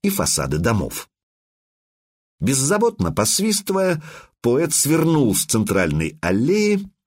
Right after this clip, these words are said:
и направился к особняку, в котором размещалась кафедра медицины и траволечения. Аллейка, ведущая к кафедре,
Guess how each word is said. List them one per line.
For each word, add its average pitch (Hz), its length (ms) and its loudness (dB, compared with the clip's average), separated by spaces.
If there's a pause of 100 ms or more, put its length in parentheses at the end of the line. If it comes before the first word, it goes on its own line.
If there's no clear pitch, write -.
(180)
и 220 120 0
направился 151 600 2
к - 80 -2
особняку, 110 540 0 (220)
в - 80 -10
котором 147 360 2
размещалась 98 600 0
кафедра 87 420 -2
медицины 143 680 0 (100)
и 147 100 2
траволечения. 82 920 -2 (880)
Аллейка, 104 500 2
ведущая 80 540 -2
к - 80 -20
кафедре, 180 500 0